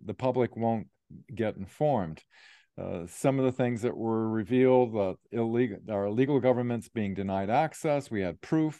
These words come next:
from presidential administrations, fifty-seven different extraterrestrial species already categorized. Um,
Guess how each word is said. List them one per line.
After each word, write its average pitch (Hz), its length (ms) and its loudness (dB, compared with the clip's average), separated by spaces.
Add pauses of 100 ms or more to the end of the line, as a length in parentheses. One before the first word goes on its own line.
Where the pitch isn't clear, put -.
from 95 140 -6
presidential 110 600 -4
administrations, 120 840 -2 (400)
fifty-seven 135 580 0
different 110 360 -4 (120)
extraterrestrial 104 760 -4
species 107 500 -4
already 92 200 -2
categorized. 117 960 0 (520)
Um, 92 560 2